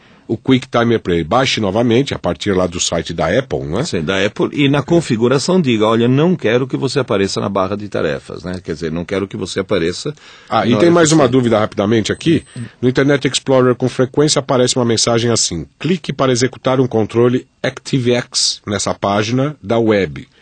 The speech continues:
Speaker 1: O que é isso? Muitas vezes, ao clicar OK para ativá-lo, o Internet Explorer fecha todas as janelas. Por quê?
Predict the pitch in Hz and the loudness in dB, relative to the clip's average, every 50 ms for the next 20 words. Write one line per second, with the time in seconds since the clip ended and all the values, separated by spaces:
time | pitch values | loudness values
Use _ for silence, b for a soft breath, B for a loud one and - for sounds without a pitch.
0 | b b b b b 127 123 - - - 226 139 110 101 87 - - - - - | b b b b b -12 -8 -2 0 2 4 4 2 2 0 0 -2 -2 -4 -8
1 | - b b b b b b b b b b b b b b b b 131 151 160 | -12 b b b b b b b b b b b b b b b b 0 2 2
2 | - 151 113 101 107 101 98 104 117 113 - - 113 101 - 104 95 107 127 127 | 4 2 2 4 2 2 2 2 0 0 0 -2 -4 -2 0 0 0 2 0 0
3 | - - 110 101 - - 101 95 95 95 95 - 147 143 113 110 113 127 135 143 | 0 0 0 0 0 0 -2 0 0 0 -2 0 -2 -2 0 0 0 0 2 0
4 | 147 131 131 120 117 113 107 - - - - - 104 95 95 98 101 95 - - | 0 0 0 0 0 0 -2 -2 -6 -8 -4 -2 0 2 2 2 2 0 0 0
5 | 123 127 147 156 - - - 180 208 - _ _ _ _ _ _ _ _ _ _ | 0 0 2 0 -2 -2 -2 -4 -4 -6 _ _ _ _ _ _ _ _ _ _
6 | _ - - 165 190 185 180 170 151 160 147 151 143 127 107 95 85 71 69 - | _ 0 4 4 6 6 4 4 4 2 2 2 2 2 2 2 0 0 -2 -4
7 | - - - - _ _ _ _ _ _ _ _ - 151 156 151 - - 82 - | -6 -6 -6 -8 _ _ _ _ _ _ _ _ 0 0 0 0 0 -2 -2 -2